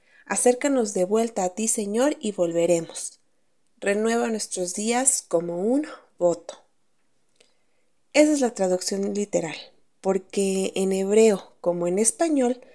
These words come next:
las palabras tienen artículo masculino y femenino. Así que cuando hablamos del árbol de la vida,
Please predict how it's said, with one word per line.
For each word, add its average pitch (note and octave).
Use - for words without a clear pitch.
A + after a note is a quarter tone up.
las A#3
palabras C#4
tienen B3+
artículo B3+
masculino A#3+
y G#3
femenino. F3
Así F#3+
que A3+
cuando G3+
hablamos F#3
del E3
árbol G#3
de A#3
la B3+
vida, B3